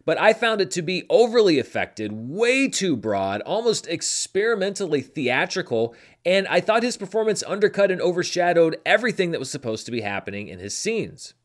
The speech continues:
Again, there are two episodes left and a multiverse of possibilities, but given the fact that two out of his three performances have sort of left me cold, the off-screen things that are obviously still pending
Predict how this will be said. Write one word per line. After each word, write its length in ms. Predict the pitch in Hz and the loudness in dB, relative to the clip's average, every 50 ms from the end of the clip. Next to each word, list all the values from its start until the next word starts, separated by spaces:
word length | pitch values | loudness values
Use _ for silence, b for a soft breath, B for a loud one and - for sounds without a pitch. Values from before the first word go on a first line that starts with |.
| _ _ - | _ _ 2
Again, 440 | 180 160 - 190 240 240 247 240 240 | 2 2 6 4 4 4 4 0 0
there 200 | 233 233 - - | 0 0 2 2
are 280 | 202 208 220 226 233 | 4 4 6 4 2
two 260 | 233 - - 226 - | 2 -2 -4 -2 0
episodes 500 | 185 180 180 170 - 180 175 165 131 123 | 0 -2 -2 -4 -4 -2 -2 -2 -2 -2
left 300 | 127 135 135 147 143 - - | 0 2 2 2 0 -2 -4
and 220 | 151 160 160 160 | -2 -2 0 2
a 80 | 160 160 | 0 0
multiverse 880 | 143 127 123 131 143 160 202 214 - - 196 156 131 131 127 127 123 - | 0 -2 -2 2 4 4 4 4 2 -4 -6 -2 0 0 0 0 -2 -4
of 140 | 107 104 - | -10 -8 -4
possibilities, 840 | - 117 113 104 - 113 87 104 107 110 117 107 101 98 107 - | -2 -2 -2 -2 -4 -8 -6 -4 -2 -2 -2 -4 -4 -8 -8 -6
but 200 | - 127 107 - | -6 -6 -4 0
given 260 | 156 175 202 240 240 | 0 0 0 0 -4
the 80 | 233 185 | -4 -4
fact 320 | - 190 180 180 185 185 | 0 2 2 2 2 0
that 220 | - 170 - - - | -2 -2 -2 -2 -8
two 280 | - - 226 247 240 | -8 -6 0 2 4
out 120 | 226 214 196 | 4 4 2
of 60 | 180 | -2
his 120 | 175 - | -4 -6
three 220 | - - 165 202 185 | -6 -6 -6 -6 -6
performances 800 | - 175 156 - 156 160 160 165 151 - - 151 151 139 139 - B B B B | -8 -10 -6 -4 -4 -2 -2 -4 -6 -2 0 0 0 0 -2 -10 B B B B
have 160 | - 143 139 - | -2 -2 -2 -2
sort 260 | - 185 202 220 226 | 2 2 2 2 2
of 140 | 180 143 151 | 0 0 2
left 260 | 160 165 160 - 143 | 2 2 2 0 -6
me 140 | 139 131 120 | -8 -8 -8
cold, 420 | - - 110 104 101 104 - - B B B B B | -2 0 2 2 2 0 -2 -4 B B B B B
the 300 | 117 131 156 156 156 - | 0 2 2 2 2 2
off-screen 640 | 139 147 180 220 220 - - - 180 190 175 170 151 | 2 4 4 4 2 0 -4 -2 -2 -2 -2 -2 -2
things 320 | - 143 143 156 165 139 | -2 -2 -2 -2 -2 -2
that 140 | 135 143 127 | -2 -2 -2
are 80 | 127 - | 0 -2
obviously 420 | 131 131 135 131 120 - 131 127 | -2 -2 -2 -4 -4 -2 -4 -2
still 300 | 117 - - 147 135 120 | -2 -4 -2 0 0 0
pending 480 | - - 175 208 226 196 190 202 196 | 0 0 -2 -2 2 2 0 -2 -2